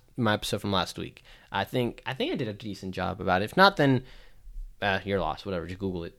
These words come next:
Anyways, so Melvin Capital, that's the hedge fund. The, because of this whole GameStop, they lost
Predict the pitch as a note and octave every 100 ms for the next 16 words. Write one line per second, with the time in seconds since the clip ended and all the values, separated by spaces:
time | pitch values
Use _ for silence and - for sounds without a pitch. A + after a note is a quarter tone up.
0 | - E3 B2 F2+ - _ - _ - E3
1 | D3+ C3 - C#3+ C3 D#3 G3+ - E3+ C3+
2 | A2+ C#3 - C#3+ C3+ - G2 F#2+ G#2+ B2
3 | - - C3+ C3 - F#3+ G#3+ G#3 F3 E3+
4 | - D#3 C3+ C3+ C#3 C#3+ B2+ D3+ F#3+ G3+
5 | -